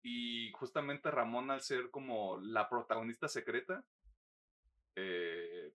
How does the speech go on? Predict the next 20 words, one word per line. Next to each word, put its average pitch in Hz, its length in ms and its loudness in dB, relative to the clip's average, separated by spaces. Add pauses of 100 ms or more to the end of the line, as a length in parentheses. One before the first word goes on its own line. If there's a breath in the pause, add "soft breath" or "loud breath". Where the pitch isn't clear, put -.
(220)
tiene, 135 280 -2 (100)
tiene 143 340 -2
mucho 135 680 -2
desarrollo, 139 540 0
pero 120 140 0
incluso 127 300 -4
lo 156 100 -2
que - 120 -8
pasa - 220 -2
al 147 40 -2
final 123 320 -6
con 156 140 -8
su - 120 -14
personaje 143 680 -4
sí 120 160 -8
se 104 120 -6
siente 143 280 -6
como 110 200 -6
muy 110 240 -2
apresurado. 95 680 0